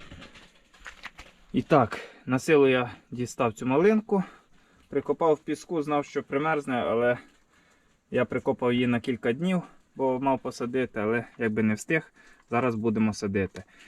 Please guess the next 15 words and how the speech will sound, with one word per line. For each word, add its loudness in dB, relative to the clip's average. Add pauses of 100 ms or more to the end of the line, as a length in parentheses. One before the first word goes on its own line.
(220)
Віді-, 4 (100)
відео 4
знімаю 0
для 2
тих, 2
хто -6
багато 0 (480)
говорить, 4
що 0 (500)
садити 2
малину 2
потрібно 0
в -6
певні -2
терміни. -4